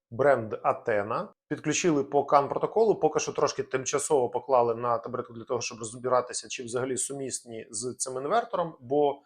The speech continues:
по інформації з виробника немає підтвердження про сумісність. Відповідно, вирішили, що ми перевеземо, підключимо тимчасово, перевіримо, що все буде працювати. Бачить кан, показує відсоток, працює заряд, розряд окей. Після того вже змонтуємо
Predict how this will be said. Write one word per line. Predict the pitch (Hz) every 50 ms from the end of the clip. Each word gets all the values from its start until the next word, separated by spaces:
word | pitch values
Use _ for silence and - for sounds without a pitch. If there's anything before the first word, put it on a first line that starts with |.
| _ _ _ _ _ _ _ _ _ _ _
по | 139 143 147 143 143 139
інформації | 139 135 123 - 143 143 139 135 - 127 117
з |
виробника | 113 135 135 127 127 139 - 147 131 120
немає | 123 135 135 135 131 123 113 110 107
підтвердження | 107 - 127 - - 123 120 104 101 107 110
про | 107 - 131
сумісність. | - - 156 190 226 208 - - 139 - - -
Відповідно, | 127 123 120 - 135 147 151 139 127
вирішили, | 123 135 135 131 - - 117 117 113
що | - - 117 107
ми | 107 117 117 110
перевеземо, | - 127 135 135 156 160 202 233 233 220 - _ _ _ _ _
підключимо | - 135 - - - 147 131 - 135 120
тимчасово, | 113 - 127 120 - 135 - - 139 120 117 113
перевіримо, | - 127 127 127 127 120 127 120
що | - - 123
все | - - 135
буде | 123 127 127 131
працювати. | - 127 123 - - 156 185 208 202 165 151 147 - _ _ _ _
Бачить | 117 110 120 131 131 - - 120 -
кан, | _ - 143 139 139 151 - - _ _ _ _
показує | - 123 123 135 127 123 117 123 117
відсоток, | 123 120 - - 196 190 170 - - -
працює | - 113 113 - - 143 131 123 117 107
заряд, | 104 110 127 123 127 120 120
розряд | 117 117 117 117 120 113 120
окей. | 123 123 - 214 220 214 - _ _ _ _ _ _
Після | 165 160 - - 143
того | 139 165 156 151 147
вже | 120 117 127 131
змонтуємо | 117 127 123 120 120 - 147 143 135 127 120 113 -